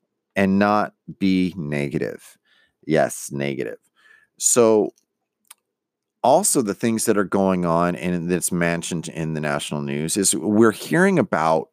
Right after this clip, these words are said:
the possible recession coming. So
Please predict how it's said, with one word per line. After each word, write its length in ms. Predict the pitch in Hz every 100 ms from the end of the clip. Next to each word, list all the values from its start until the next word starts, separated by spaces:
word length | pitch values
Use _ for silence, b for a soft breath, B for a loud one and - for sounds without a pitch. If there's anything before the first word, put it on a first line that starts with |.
| _
the 520 | 82 87 90 90 78 - 90 78 - -
possible 720 | - 107 113 - 95 85 71
recession 640 | 76 - 90 - 85 82
coming. 580 | - - 98 90 67 64 b b b b b b -
So 480 | - 147 143 127